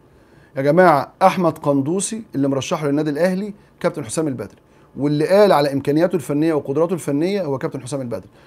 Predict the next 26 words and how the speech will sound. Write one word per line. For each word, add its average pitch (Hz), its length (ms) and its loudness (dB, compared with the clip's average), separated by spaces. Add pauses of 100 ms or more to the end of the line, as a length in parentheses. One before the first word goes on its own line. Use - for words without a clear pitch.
(160)
والكابتن 208 400 2
محمود 185 260 -2
الخطيب 196 560 -2
ملوش 156 340 -2
عداءات 139 560 -2
مع 160 200 -2
حد، 131 320 -6 (420)
وإذا 143 260 0
كان 233 220 0
في 240 160 -4
حد 147 420 2
زي 135 200 2
كابتن 170 240 -4
حسام 147 160 -2
البدري، 151 380 0
زي 123 180 -4
كابتن 147 380 -4
هادي 151 180 -2
خشبة، 143 420 -4 (300)
زي 135 240 2
كابتن 175 260 2
أحمد 156 240 -2
حسن، 156 340 -4
زي 135 300 -4
أي 220 220 0
حد 180 260 2